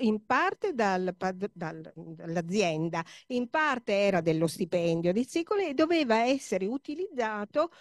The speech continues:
per fare delle cose territoriali che servissero a tutti. E le donne riescono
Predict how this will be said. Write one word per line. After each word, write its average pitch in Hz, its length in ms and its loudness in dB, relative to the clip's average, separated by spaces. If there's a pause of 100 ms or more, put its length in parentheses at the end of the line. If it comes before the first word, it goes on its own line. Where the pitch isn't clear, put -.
(140)
per 359 200 -4
fare 196 300 2
delle 277 260 0
cose 180 360 0
territoriali 226 640 -4
che 180 100 -12
servissero 165 520 -4
a - 100 -8
tutti. 170 300 -4
E 269 40 2
le 359 140 8
donne 311 460 8
riescono 185 680 4